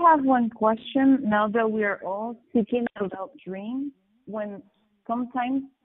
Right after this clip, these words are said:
when I wake up, I don't feel like I'm really awake, and it takes me a while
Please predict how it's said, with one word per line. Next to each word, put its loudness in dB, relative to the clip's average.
when -4
I 0
wake -6
up, -6
I 4
don't -2
feel -4
like -4
I'm -4
really -4
awake, 0
and 0
it -8
takes -4
me -6
a 0
while -2